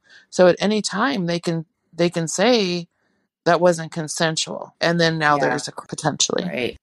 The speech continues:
Speaker 1: You know, and I know that we've talked about this before, but something to keep in mind with our patients,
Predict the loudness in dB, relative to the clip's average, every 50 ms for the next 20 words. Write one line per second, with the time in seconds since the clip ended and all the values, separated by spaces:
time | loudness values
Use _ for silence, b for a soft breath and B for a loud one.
0 | _ _ _ _ -20 -8 -2 2 4 4 4 4 4 2 4 2 0 0 0 -4
1 | -6 -4 -2 -2 -2 -2 -4 -6 -6 -6 -6 -8 -8 -8 -10 -10 -10 -12 -12 -12
2 | -12 -10 -8 -8 -8 -6 -4 -2 -2 0 0 0 0 0 -2 -2 -2 -2 -2 -2
3 | -6 -8 -2 -2 -2 -2 0 -2 -2 -2 -2 -4 -4 -4 -4 -4 -4 -6 -4 -2
4 | 0 0 0 0 -2 -6 -10 -8 -6 -6 -6 -4 -2 -2 -2 -2 -2 -4 _ -14
5 | -12 -10 -6 -6 -6 -8 -8 -14 -14 -16 -18 -18